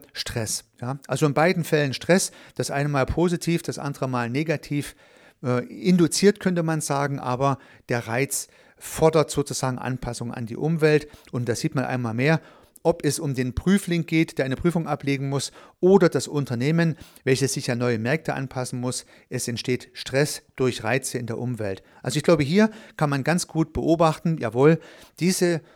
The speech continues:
für den Menschen gemachte Theorie von Holmes und Rahe lässt sich auch auf soziale Systeme adaptieren. Zweites Feld war ja die Reaktion. Also man kann im Prinzip beobachten, wie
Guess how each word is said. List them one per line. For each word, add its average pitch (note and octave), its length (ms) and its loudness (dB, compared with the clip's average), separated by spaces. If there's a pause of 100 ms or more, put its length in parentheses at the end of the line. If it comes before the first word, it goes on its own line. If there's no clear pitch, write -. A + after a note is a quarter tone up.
(120)
für - 140 -4
den C3 140 2
Menschen F3+ 360 2
gemachte B2+ 400 -4
Theorie C3 560 -2 (340)
von C3 460 0
Holmes D#3 360 2
und A#2+ 200 -6
Rahe D3 320 0 (180)
lässt C#3+ 220 0
sich C3 160 -2
auch A#2 80 -2
auf A#2+ 120 -2
soziale A#2 440 -6
Systeme - 520 -6
adaptieren. G#2 640 -10 (1700)
Zweites - 760 0
Feld F3+ 500 0
war D3 120 -4
ja D3+ 180 2
die C#3 320 -2 (320)
Reaktion. C#3+ 920 2
Also A#2+ 200 -8
man B2 140 -4
kann F3 200 -2
im D#3 80 -4
Prinzip D3+ 480 -4 (220)
beobachten, F#3 920 2 (260)
wie C#3 420 0